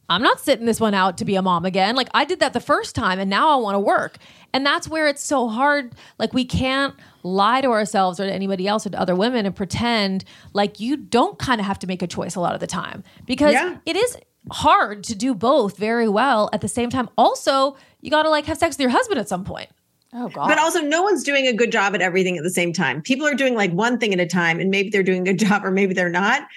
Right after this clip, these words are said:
Speaker 2: Um, but it's, like, constant decisions, constant trade-offs. And it's been so interesting, like, talking to some of these female C E Os, like, some of their husbands don't work or some of their husbands work for them. And, you know,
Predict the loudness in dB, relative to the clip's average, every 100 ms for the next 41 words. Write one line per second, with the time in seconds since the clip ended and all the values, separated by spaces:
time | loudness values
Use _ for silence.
0 | -20 -2 -2 2 0 2 -2 -2 0 0
1 | 0 0 0 0 0 0 -2 -2 -2 0
2 | -2 -2 0 2 2 2 0 -6 -16 -20
3 | -4 0 0 0 0 2 0 0 0 0
4 | 2 0 0 0 0 0 -2 0 0 -2
5 | 0 0 0 0 -2 -2 -2 -6 -4 -2
6 | 0 0 -2 -2 -2 -2 -2 -2 -4 -2
7 | -2 0 0 0 0 -2 -4 -4 -6 -2
8 | 0 0 0 -2 -6 -12 -20 _ 0 2
9 | 2 2 0 0 2 2 0